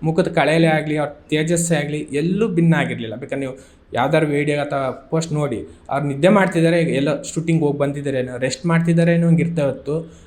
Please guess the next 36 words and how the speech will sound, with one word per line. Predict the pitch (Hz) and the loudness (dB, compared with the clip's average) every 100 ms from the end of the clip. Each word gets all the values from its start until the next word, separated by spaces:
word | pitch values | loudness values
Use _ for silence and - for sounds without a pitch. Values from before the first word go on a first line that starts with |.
| - | -6
ಅಥವಾ | - | 0
ಯಾವುದೇ | 139 123 147 180 | 4 4 4 2
ಥರದ | 170 165 160 | 2 0 2
ಡ್ಯಾಮೇಜ್ | 156 135 143 160 156 | 0 0 -2 -2 -2
ಆಗಲಿ | 143 139 | -4 -6
ಅಥವಾ | 135 135 135 131 | -8 -6 -8 -8
ಸ್-, | - - - _ - | -14 -20 -20 _ -2
ತೀರೋಗಿದ್ದಾರೆ | 175 185 190 180 175 | 2 4 4 2 2
ಅಂದ್ರೆ | 185 | 0
ಕೆಲವು | 185 165 160 156 147 143 - | 0 2 2 0 -2 -6 0
ಫೇಸಲ್ಲಿ | 165 170 170 160 156 143 123 | 0 2 0 0 0 -4 -4
ಬೇರೆ | 147 147 | -4 -4
ಥರ | 143 131 | -4 -2
ಆಗುತ್ತೆ, | 110 - - - - - | -4 -6 -16 -20 -16 -10
ಆ | |
ಥರ | - 151 | -2 2
ಇರಲಿ | 160 131 117 | 2 0 -4
ಸರ್. | 117 | -6
ಮಗು | 123 139 165 | -6 -2 0
ಥರ | 170 165 | 2 2
ಮಲಗಿರಂಗೆ | 139 131 151 160 156 170 180 | 2 -2 -4 -4 -2 0 0
ಇತ್ತು. | 175 165 151 165 - - - | 0 -2 -6 -8 -8 -20 -10
ಅವ್ರು | - 202 | -2 2
ನೋಡಿದಾಗ | 170 208 214 214 | 4 6 4 2
ನಮ್ಗೆ | 185 185 | 0 -2
ಅನ್ನಿಸ್ತಾ | 190 185 180 | -2 -2 -2
ಇತ್ತು | 165 | 0
ಮಗು | 170 156 175 | 0 2 2
ಮಲಗಿದೆ, | 156 147 165 143 151 180 - _ | 2 0 0 0 -4 -8 -18 _
ಈಗ | 151 156 | 0 0
ಎಬ್ಬಿಸೋದು | 151 165 190 165 | 2 2 2 2
ಬೇಡ, | 147 143 135 165 - | 2 2 0 -8 -10
ಹೊಟ್ಟೆ | - 123 185 | -8 -2 -2
ಹಸ್ದಾಗ | 170 175 | -2 -2
ಹೇಳುತ್ತೆ | 156 147 143 147 | 0 0 0 -2
ಅಂತ. | 123 117 | -8 -10